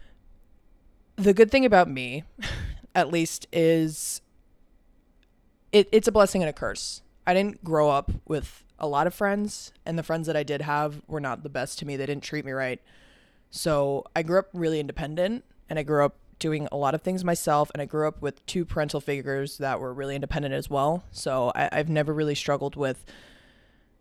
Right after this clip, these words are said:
codependency, and I feel like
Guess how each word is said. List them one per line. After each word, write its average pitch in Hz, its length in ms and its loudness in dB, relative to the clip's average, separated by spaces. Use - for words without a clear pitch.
codependency, 185 1080 0
and 165 200 -2
I 156 60 0
feel 165 240 0
like 156 380 -2